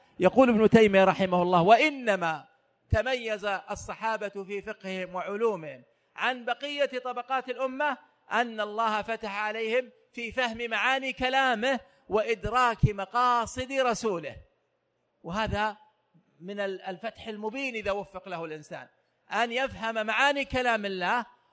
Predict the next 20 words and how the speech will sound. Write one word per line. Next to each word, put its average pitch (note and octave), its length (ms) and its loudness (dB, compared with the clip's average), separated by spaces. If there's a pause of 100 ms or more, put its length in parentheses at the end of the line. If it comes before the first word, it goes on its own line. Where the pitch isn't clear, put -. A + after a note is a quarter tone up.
ويفهم B3+ 580 0
مقاصد B3 680 6 (520)
كلام A#3 360 4
النبي G#3+ 320 -10
صلى G#3 140 -10
الله G3+ 120 -4
عليه G3 100 -6
وسلم G#3+ 300 -8
وما G3 180 -4
شرعه F3+ 380 -4
من D#3+ 120 -14
الأحكام، D3 380 -14 (440)
عند F#3 220 -12
ذلك A3 400 -8
ينفتح F#3+ 520 -12
له G#3 280 -12
باب A3 280 -10
من F3 220 -14
العلم G3 440 -10
عظيم. A3 480 -4